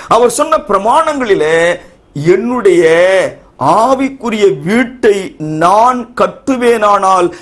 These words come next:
வேதம் சொல்லுகிறது, நீங்கள் கண்மலை மேல் கட்டப்பட்ட புத்தி உள்ள மனுஷனுக்கு, அவன் வீட்டிற்கு நீங்கள் சமமாய் இருக்கிறீர்கள் என்று சொல்லுகிறார். அப்போ பணப்பிரச்சனை வரலாம், வியாதியின் பிரச்சனை வரலாம், எதிராளிகள் உங்களை பயமுறுத்தலாம்,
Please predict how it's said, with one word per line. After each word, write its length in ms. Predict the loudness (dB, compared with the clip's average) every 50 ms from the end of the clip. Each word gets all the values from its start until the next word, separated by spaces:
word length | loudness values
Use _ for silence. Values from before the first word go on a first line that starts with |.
| -16 -6
வேதம் 420 | -2 0 2 2 2 0 -2 -4
சொல்லுகிறது, 540 | -4 -4 0 0 2 2 2 2 2 2 2
நீங்கள் 1160 | 0 -2 -4 -4 -2 -2 -2 -2 -4 -4 -2 -2 0 0 0 -2 -2 0 -2 -2 -4 -4 -6 -10 _ _ -2
கண்மலை 420 | -2 -2 0 0 0 0 0 0
மேல் 560 | 0 0 0 2 0 0 0 -2 -6 -6 -14 _ _
கட்டப்பட்ட 1080 | -4 -4 -4 0 -2 -2 0 0 -4 -4 -4 -2 0 2 4 4 4 2 0 -2 -4 -10 _ _ _ -2 -2
புத்தி 280 | -2 -2 0 0 0
உள்ள 300 | 2 2 2 0 2 0 0 2 2 2 0 0 -2 -6 -12 -6 -2
மனுஷனுக்கு, 920 | -2 -2 -2 -2 -4 -2 -2 -2 -2 0 0 2 4 4 4 4 2 0 -4 -8 -16 -20 _ _ _ _ _ _ _
அவன் 280 | -2 -2 0 0 -2 0
வீட்டிற்கு 920 | 0 -2 -2 -2 -2 -4 -4 -4 0 2 2 4 4 4 2 0 0 -2 -10 -12
நீங்கள் 240 | -8 -6 -4 -4 -4
சமமாய் 580 | -4 -2 -4 -4 -2 -4 -2 -2 -2 -2 -2 -2
இருக்கிறீர்கள் 520 | -2 -4 -4 -4 -4 -2 -2 0 -2 -2
என்று 120 | -4 -4
சொல்லுகிறார். 540 | -6 -6 -4 -4 -4 -4 -4 -6 -6 -6 -8 -18 -12 -12
அப்போ 420 | -12 -10 -4 -2 -2 -2 -2 0 -2
பணப்பிரச்சனை 600 | -2 -2 -2 -4 -4 -4 -4 -4 -4 -6 -4 -4
வரலாம், 540 | -2 -2 -2 -2 0 0 0 0 -2 -2 -2
வியாதியின் 440 | -2 0 0 0 -2 -4 -6 -6
பிரச்சனை 360 | -6 -6 -6 -6 -6 -8 -6 -4
வரலாம், 340 | -4 -4 -2 -2 -2 -2
எதிராளிகள் 580 | -4 -6 -4 0 0 0 2 2 0 -2 -4 -4
உங்களை 160 | -6 -6 -6 -4
பயமுறுத்தலாம், 880 | -4 -4 -4 -4 -6 -6 -6 -6 -6 -6 -4 -2 0 0 2 0 0